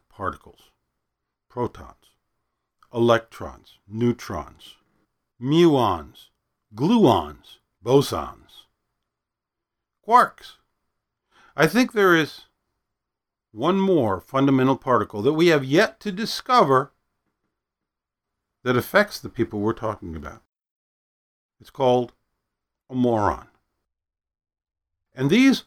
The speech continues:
moron particles surround,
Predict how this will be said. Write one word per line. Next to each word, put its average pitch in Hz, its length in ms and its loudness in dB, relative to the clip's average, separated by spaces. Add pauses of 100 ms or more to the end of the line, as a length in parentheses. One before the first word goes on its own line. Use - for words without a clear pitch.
(120)
moron 127 880 0 (260)
particles 92 720 -6 (1080)
surround, 139 1040 -2